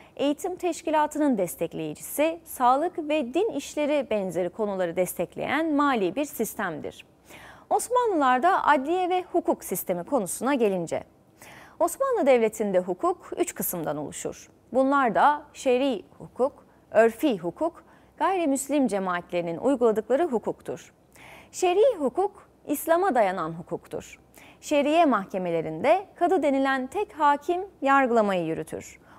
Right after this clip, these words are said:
Onun yanında subaşı, asesbaşı, tercüman, mübaşir gibi görevliler bulunurdu.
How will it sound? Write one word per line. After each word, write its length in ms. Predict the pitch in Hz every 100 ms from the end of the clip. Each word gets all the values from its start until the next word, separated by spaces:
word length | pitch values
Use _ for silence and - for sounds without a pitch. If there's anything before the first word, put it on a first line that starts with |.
| -
Onun 260 | 262 294
yanında 560 | 247 175 139 - 311 330
subaşı, 640 | - 339 214 165 - 247 311 -
asesbaşı, 880 | 190 208 311 - - 151 - 208 302 -
tercüman, 760 | 277 247 196 202 165 220 302 294
mübaşir 640 | 254 254 269 269 - 277 -
gibi 200 | 185 180
görevliler 640 | 247 226 170 175 262 330
bulunurdu. 540 | 226 208 180 170 151